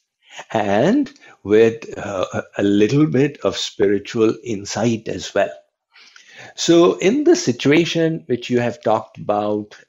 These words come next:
let's say somebody is having an anger issue, how to handle it, what I would like to advise such a person is to gain a little bit of wisdom.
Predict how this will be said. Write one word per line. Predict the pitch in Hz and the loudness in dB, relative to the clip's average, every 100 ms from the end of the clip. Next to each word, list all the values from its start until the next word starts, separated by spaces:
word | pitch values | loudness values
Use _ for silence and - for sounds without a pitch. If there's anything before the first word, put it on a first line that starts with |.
| - | -6
let's | 104 - | -6 -4
say | 113 104 | 0 0
somebody | 104 107 104 110 110 110 | 0 -2 -2 -4 -2 -2
is | 104 | -4
having | - 101 107 110 104 | -4 -4 -2 -4 -6
an | 101 - | -6 -8
anger | 101 110 107 110 101 - | -6 -4 -2 -2 -2 -2
issue, | 104 - 110 107 104 - - | -6 -4 -4 -4 -4 -6 -4
how | 113 117 | -2 -2
to | - 95 | -8 -12
handle | - 107 117 110 110 | -10 -8 -4 -2 0
it, | 107 - - - _ _ _ - - - _ _ - - - | 0 -2 -10 -20 _ _ _ -20 -20 -20 _ _ -20 -20 -6
what | 135 190 220 - _ | 0 2 0 -4 _
I | - 180 320 | 0 2 2
would | 294 170 | 2 2
like | 131 143 147 | 2 2 0
to | 143 127 | 2 2
advise | 117 110 110 139 139 | 2 0 0 0 -2
such | - 110 117 | -4 -8 -10
a | |
person | 95 - 104 101 - 92 95 _ _ _ _ _ _ _ - - | -10 -2 -2 -2 -8 -14 -16 _ _ _ _ _ _ _ -20 -6
is | 127 131 - | -2 -2 -2
to | 127 | -2
gain | 113 120 131 147 | 2 2 4 2
a | 110 | 0
little | 92 95 123 151 | 0 -2 -2 -2
bit | 156 156 156 _ _ - | 0 -2 -4 _ _ -14
of | 90 90 87 | -10 -10 -6
wisdom. | 101 95 - 85 87 | -4 -4 -8 -10 -12